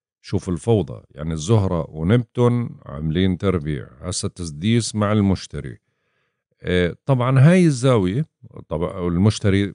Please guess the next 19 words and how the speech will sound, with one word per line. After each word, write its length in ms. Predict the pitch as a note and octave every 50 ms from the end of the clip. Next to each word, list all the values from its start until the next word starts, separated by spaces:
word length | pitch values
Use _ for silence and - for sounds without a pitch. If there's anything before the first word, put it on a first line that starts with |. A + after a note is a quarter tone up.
| _ -
مع 200 | D#2+ D#2+ C#2+ D2
المريخ، 680 | E2+ E2 E2+ F#2 G2+ A2 A#2+ A#2+ F2+ C2+ - - - _ _ -
يعني 760 | D#2 D#2 E2+ G2+ A2+ B2 C3 C3+ C3 B2 A#2+ A2+ G2 - - -
فوضى، 400 | - C3+ A#2 F2 D2 - A#1 A#1+ B1+ - - _ _ C#2
هي 260 | D2 F2 G2 F2+ D2+
هيك. 320 | D2 C2 A#1 _ _ _ _ _ _ _ _ _ _ _ _ _ _ _ _ _
هاي 320 | - - G#2+ D3+ F3 F#3
الزاوية 500 | E3+ C#3 A#2 C3 B2 A#2 G#2 G2+ A2+ C#3+
من 280 | D#3+ D3+ G#2 G#2 A2+ A2+
يوم 200 | A#2 A#2+ A2 F2+
ثمانية 420 | - - F#2+ F2+ G#2+ A#2+ B2 G#2
وعشرين 520 | E2 - D#2+ - - G#2+ G#2 A2 G#2+ F#2 - - -
أربعة 380 | A2+ A#2 A#2+ A#2+ B2 C3 D3 D#3
ليوم 380 | D3 G2+ F2+ F#2+ G#2+ A2+ A2 F#2+
اثناش 720 | D#2 - - F2+ F2+ F#2 G2 G#2 G#2 G2 G2 - - -
خمسة. 580 | - - G#2 A2 F#2+ D#2 - - - G2 - _ _ _ _ _ _
طبعًا 360 | - G#2 E2+ E2 D#2 D2+ C#2
ذروتها 480 | B1+ C2+ C2 C#2 D#2 G#2 A2 - G2+ G2
يوم 300 | F#2 D2+ B1+ A#1 A#1+ A1